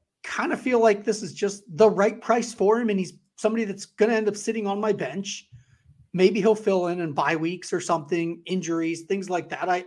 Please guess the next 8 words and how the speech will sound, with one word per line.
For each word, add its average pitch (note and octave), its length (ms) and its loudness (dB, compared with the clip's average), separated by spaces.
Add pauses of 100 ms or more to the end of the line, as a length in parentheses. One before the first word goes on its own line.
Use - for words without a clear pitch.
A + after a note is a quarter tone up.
I F#3 100 -4
will F#3 180 -4
probably F3+ 380 -2
feel F3 320 -2
okay E3+ 720 -2 (600)
putting A#3 260 4
him G3+ 180 2
in, G3 380 -2